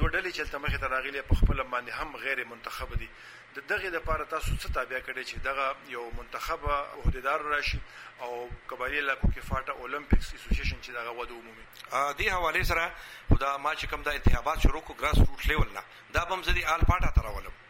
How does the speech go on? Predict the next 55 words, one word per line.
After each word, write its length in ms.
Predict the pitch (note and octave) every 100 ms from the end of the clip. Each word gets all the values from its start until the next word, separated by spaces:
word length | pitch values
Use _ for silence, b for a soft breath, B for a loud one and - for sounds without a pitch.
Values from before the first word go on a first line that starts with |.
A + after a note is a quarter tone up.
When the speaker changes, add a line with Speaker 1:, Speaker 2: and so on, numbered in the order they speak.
| -
Speaker 2:
آل 160 | D3 E3
پاټا 280 | E3+ F3 D3
ګیم 160 | D#3 E3+
به 140 | D3
د 40 |
دې 80 | C#3
نه 60 | D3
دغه 160 | C#3+
کېږي، 220 | C3+ D3+ D3
آل 160 | D3+
پاټا، 380 | D3+ D3+ D3+ D3+ B B B -
پاټا 200 | D3+ D3
اولمپک 360 | D3+ E3+ E3+ -
به 60 |
د 100 | C3 A#2+
دې 100 | A2+
نه 60 |
جوړېږي. 420 | A2 - G2+ F#2 G2 - -
د 60 | -
دې 80 | F#3 F3+
حوالې 220 | E3+ E3+
سره 140 | E3 D#3
مخکې 260 | E3 -
چې 80 | -
کوم 160 | D#3 D3+
پاټا 240 | D3+ D#3
اولمپک 480 | D3+ C#3 D3 D3+ D#3+
و، 100 | D#3+
هغه 260 | C3 B2 C#3
نامینیشن 580 | C#3+ C#3 B2 C3 D3 -
شوی 180 | - D3
و. 60 | - - -
د 40 | B2+
هغې 260 | C#3+ D3+
الیکشن 400 | D3 - - D#3
نه 60 | D3
و 80 | E3+
شوی 220 | C#3 C#3+
ټرانسپرنټ 460 | - C3+ - C3+ C#3
طریقې 280 | - A#2+ C3+
سره، 240 | C#3+ C3 B2+ B B
چې 100 | -
هغه 100 | C3+
د 60 | C#3
هر 180 | C3 D3
ایجنسونو 540 | C#3 B2 A2+ C3+ C3
چې 100 | A#2 A2
کوم 120 | G#2+
دی، 140 | B2
صدور 380 | B2+ - B2+ B2+
جنرال 220 | A2+ A#2
سیکرټریز 400 | A2+ A#2 - -
دا 140 | - B2
راغلي 300 | A#2 B2+ C#3+
وي 140 | B2